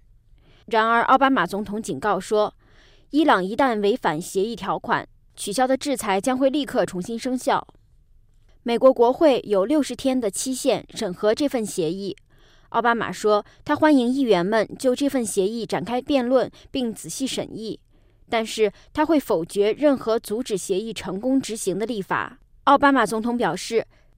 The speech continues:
这项协议将长期约束伊朗的核项目，并减少这处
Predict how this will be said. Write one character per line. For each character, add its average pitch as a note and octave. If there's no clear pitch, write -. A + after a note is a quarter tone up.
这 F4
项 D4
协 A3+
议 C4
将 C4+
长 A3
期 C#4+
约 C#4+
束 A#3+
伊 B3
朗 F#3
的 D3
核 -
项 B3+
目， E3
并 B3
减 A3+
少 G#3
这 A#3
处 G#3+